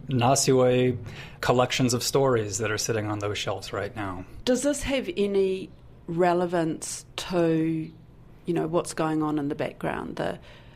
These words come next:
Speaker 2: the push for independence?
Speaker 1: At first I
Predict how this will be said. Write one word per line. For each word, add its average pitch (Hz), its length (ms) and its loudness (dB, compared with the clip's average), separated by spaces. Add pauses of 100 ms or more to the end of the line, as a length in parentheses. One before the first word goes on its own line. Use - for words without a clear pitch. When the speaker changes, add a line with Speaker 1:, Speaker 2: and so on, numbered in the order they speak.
(240)
Speaker 2:
the 165 480 0 (120)
push - 380 2
for 165 540 2
independence? 160 1000 -4 (1300)
Speaker 1:
At 170 180 2
first 175 240 2
I 135 160 2